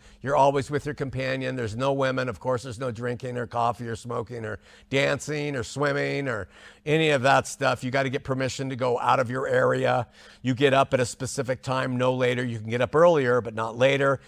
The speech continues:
You go to bed at a specific time. You can't go earlier or later. You gotta go at that time. And it's just really regimented. And to tell you the truth, for me in my life, it gave me a lot of structure.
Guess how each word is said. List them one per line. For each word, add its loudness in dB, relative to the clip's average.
You -4
go 0
to 0
bed 2
at -2
a -2
specific -8
time. -2
You -6
can't -4
go 2
earlier 2
or 4
later. 2
You -4
gotta 2
go 0
at 0
that -2
time. -4
And -2
it's -4
just 4
really 2
regimented. 0
And -4
to -10
tell 2
you 6
the 0
truth, -2
for 2
me 4
in 4
my 4
life, 4
it -6
gave -4
me -2
a 0
lot 2
of -2
structure. -4